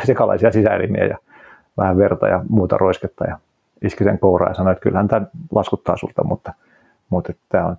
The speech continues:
tässä kiva, että onnistui. Niin, niin se oli niinku siisti juttu, että on niin tuttu lampuri tässä lähellä, joka sit soittaa ja kysyy ja tuo, tuo kotiin ja omalla kylällä teurastettua ja tässä lähipelloilla kasvanutta ja, tai lähilaitumilla. Ja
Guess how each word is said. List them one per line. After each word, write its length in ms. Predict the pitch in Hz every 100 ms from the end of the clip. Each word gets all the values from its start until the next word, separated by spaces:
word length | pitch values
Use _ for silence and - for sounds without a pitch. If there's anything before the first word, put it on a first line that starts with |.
| -
tässä 280 | 92 -
kiva, 260 | 90 95 87
että 160 | 85 92
onnistui. 340 | 90 - 90
Niin, 120 | 87 - _ - - - - _ _ _ _
niin 120 | 110 110
se 100 | 123
oli 220 | 143 123
niinku 200 | 127 127
siisti 300 | 135 127 127
juttu, 300 | 120 - 110 - - -
että 280 | 104 - 107
on 220 | 98 101
niin 180 | 104 101 -
tuttu 300 | 107 - 107
lampuri 440 | 107 98 104 95 - - _ _ - -
tässä 260 | - -
lähellä, 320 | 101 92 92
joka 200 | 87 -
sit 160 | - 95
soittaa 380 | - - - 50
ja 100 | - -
kysyy 280 | - 90 95
ja 80 | 90
tuo, 380 | - 98 90 - _ -
tuo 160 | 101
kotiin 340 | - 95 - 92
ja 120 | 90
omalla 380 | - 92 90 -
kylällä 280 | 98 90 87
teurastettua 720 | - 90 87 - _ - -
ja 80 | -
tässä 340 | - 101 -
lähipelloilla 480 | 87 85 92 87 85
kasvanutta 560 | - 92 101 - - 92
ja, 100 | 85
tai 140 | - 82
lähilaitumilla. 1040 | 82 87 - - 104 98 90 87 85 85
Ja 100 | -